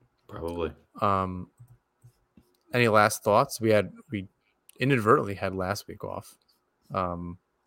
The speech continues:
Speaker 2: so there was, there's quite a, quite a number of games, but I, I think what we've seen is kind of the same shit game after game.
Speaker 1: Yeah, no, I, th-, my only last thoughts on this are, like you said earlier, the,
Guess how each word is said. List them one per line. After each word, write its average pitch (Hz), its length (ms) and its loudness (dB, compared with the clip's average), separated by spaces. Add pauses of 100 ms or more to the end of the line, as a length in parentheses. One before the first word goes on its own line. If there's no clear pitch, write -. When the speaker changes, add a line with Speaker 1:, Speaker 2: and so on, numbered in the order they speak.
(1400)
Speaker 2:
so - 140 -4
there 98 120 0
was, 98 180 -2
there's 101 260 -6 (380)
quite 127 240 10
a, 104 80 -10 (300)
quite 143 180 10
a 131 40 8
number 110 260 4
of 95 120 -2
games, 107 260 2
but 98 320 0
I, - 40 0
I 113 40 2
think 131 220 0
what 107 120 4
we've 98 140 -4
seen 120 320 2
is 90 300 -6 (140)
kind 113 220 -2
of 98 40 -2
the 90 60 -6
same 92 240 -6
shit - 320 -4 (260)
game 98 200 -4
after 92 220 -10
game. 98 240 -12 (1400)
Speaker 1:
Yeah, 104 260 4
no, 90 340 0
I, 76 180 -4
th-, 82 240 -6
my 95 160 -2
only 104 220 0
last 101 320 -2
thoughts 98 260 0
on 92 100 -2
this 101 200 0
are, 82 260 -2 (100)
like 80 180 -6
you 95 100 -2
said 87 180 -2
earlier, 90 440 0
the, 80 420 -8